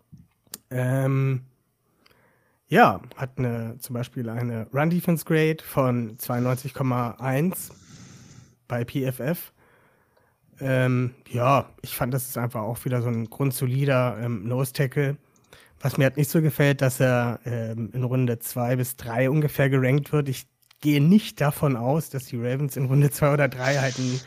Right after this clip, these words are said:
Nose-Tackle draften werden. Aber ich finde, er sollte trotzdem, ähm, ähm, gehört auf jeden Fall erwähnt in die, in diese Top Five. Also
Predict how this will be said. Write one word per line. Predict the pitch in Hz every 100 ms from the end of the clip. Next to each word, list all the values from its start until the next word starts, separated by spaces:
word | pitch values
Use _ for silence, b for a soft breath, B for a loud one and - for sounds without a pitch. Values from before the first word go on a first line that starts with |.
| B B B -
Nose-Tackle | 135 139 151 - 151 143
draften | 127 123 127 - 143
werden. | 131 127 131 127 127 127 _ _ _ _ _ _ _ _ _ _ _
Aber | 180 202
ich | 220
finde, | - 285 277 262
er | 226
sollte | 208 220 -
trotzdem, | 180 190 185 - 165 165 165 170
ähm, | 135 127 - -
ähm, | 233 247 - - 214 196 220
gehört | 214 202 190
auf | 170
jeden | 175 165
Fall | 151
erwähnt | 131 123 127 131
in | 117 120
die, | 127 117 110
in | -
diese | 123 123 117 110 -
Top | - -
Five. | - 104 101 120 - -
Also | 120 117 117 110